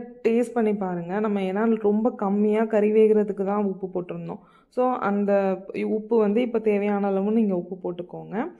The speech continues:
ம், டே-, இந்த டைம் தான் நம்ம உப்பு சேர்க்க முடியும். இதுக்கப்புறமா உப்பு சேர்க்க முடியாது. So, அதனால இந்த டைம் நீங்க வந்து நல்லா செக் பண்ணி பார்த்துக்கோங்க. உப்பு கரெக்டா இருக்கா, என்ன அப்படின்னு சொல்லிட்டு, உப்பு, காரம் எல்லாமே. அதுக்கப்புறம் ஒரு,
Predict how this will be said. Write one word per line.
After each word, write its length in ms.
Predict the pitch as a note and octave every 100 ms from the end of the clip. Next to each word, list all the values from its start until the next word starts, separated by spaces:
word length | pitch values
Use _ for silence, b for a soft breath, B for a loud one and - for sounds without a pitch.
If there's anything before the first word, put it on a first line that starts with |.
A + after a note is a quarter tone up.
| B B -
ம், 340 | G#3 G3+ G3
டே-, 180 | G#3 G3+
இந்த 300 | A3+ A3+ B3
டைம் 280 | A3+ A3 A3
தான் 100 | C#4
நம்ம 180 | C4+ G3+
உப்பு 180 | F#3+
சேர்க்க 260 | F#3+ G3 F#3
முடியும். 260 | F#3 G#3+ B3
இதுக்கப்புறமா 460 | G3 F#3+ F3+ G3+
உப்பு 320 | G#3 F#3 G3
சேர்க்க 320 | F#3+ - - F3+
முடியாது. 440 | E3+ E3 E3 F3+
So, 240 | - G#3
அதனால 500 | A3 F#3+ F#3 G3+ D#4+ B B B
இந்த 160 | G3+ G3+
டைம் 220 | G#3 G#3+
நீங்க 240 | G#3+ G3
வந்து 220 | F#3+ F#3+
நல்லா 280 | G#3 F#3+ F#3+
செக் 240 | G3 F#3+ -
பண்ணி 180 | F#3+ F#3+
பார்த்துக்கோங்க. 500 | F#3 F3 - F3+ F#3
உப்பு 360 | F#3 F3+ F#3
கரெக்டா 280 | F3+ F3+ F3+
இருக்கா, 300 | F3+ F3+ F3
என்ன 300 | F3 F3 E3+
அப்படின்னு 240 | E3+ F3
சொல்லிட்டு, 380 | F3+ F3 E3 F#3
உப்பு, 200 | F3+ F3+ F3+
காரம் 220 | E3+ E3
எல்லாமே. 420 | E3 D#3+ F3+ C#4+ b b b b
அதுக்கப்புறம் 540 | - G#3 G3+ G3 A#3 D#4+
ஒரு, 220 | A#3 F#3+